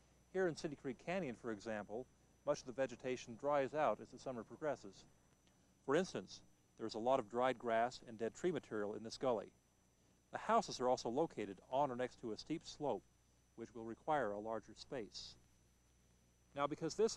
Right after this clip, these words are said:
house is set back from the slope, it is clearly out of danger from wildfire.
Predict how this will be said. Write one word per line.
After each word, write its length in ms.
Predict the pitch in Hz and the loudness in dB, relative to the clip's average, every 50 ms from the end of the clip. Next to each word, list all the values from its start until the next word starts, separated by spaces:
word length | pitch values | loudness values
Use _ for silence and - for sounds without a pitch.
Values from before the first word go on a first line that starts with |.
| - | -4
house 260 | - 151 143 135 - - | 0 2 2 2 2 -2
is 80 | 113 | -10
set 180 | - - 123 101 - - | -4 -2 -2 -4 -4 -6
back 200 | 127 131 139 131 - | -4 -2 -2 -4 -6
from 100 | - 131 | -14 -18
the 60 | 113 - | -16 -16
slope, 380 | - - - 120 101 98 - - _ _ _ _ _ _ _ _ _ _ - | -14 -8 -4 -4 -4 -4 -6 -12 _ _ _ _ _ _ _ _ _ _ -14
it 100 | 107 120 | -10 -8
is 120 | 135 - | -8 -10
clearly 460 | - - - 185 196 156 120 113 117 | -10 -8 -2 0 0 2 2 2 0
out 100 | 113 110 | 0 -2
of 120 | 117 110 104 | -2 -4 -4
danger 280 | 123 123 123 117 117 | -4 -4 -4 -6 -10
from 180 | 110 - 123 107 | -14 -14 -14 -8
wildfire. 640 | 110 117 117 117 107 98 - - 104 98 98 98 | -4 -2 0 0 -2 -2 -6 -12 -18 -16 -16 -16